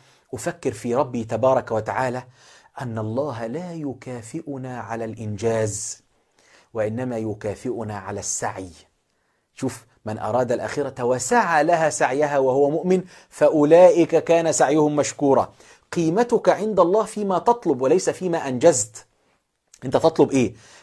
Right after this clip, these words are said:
"من سأل الله الشهادة بصدق أنزله الله منازل الشهداء وإن مات على فراشه". قيمتك ما تطلب. قيمتي أني أريد أن أتعلم القرآن، أريد أن، آه،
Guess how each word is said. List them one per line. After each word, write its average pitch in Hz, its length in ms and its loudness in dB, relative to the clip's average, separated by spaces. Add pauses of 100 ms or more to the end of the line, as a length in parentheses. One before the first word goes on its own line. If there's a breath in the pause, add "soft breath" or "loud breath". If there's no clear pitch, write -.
"من 107 180 -4
سأل 123 400 -2
الله 113 420 0
الشهادة 117 680 -4
بصدق 117 600 2 (300 soft breath)
أنزله 120 500 0
الله 127 400 -2
منازل 180 460 -2
الشهداء 196 540 4
وإن 170 220 2
مات 156 200 -2
على 123 240 2
فراشه". 107 420 -4 (420 loud breath)
قيمتك 277 500 4
ما 185 180 4
تطلب. - 380 -6
قيمتي 175 380 -4
أني 135 140 -8
أريد 127 280 -6
أن 120 220 -12
أتعلم 110 460 -10
القرآن، 90 500 -12 (420 soft breath)
أريد 151 340 0
أن، 127 460 -6
آه، 110 500 -4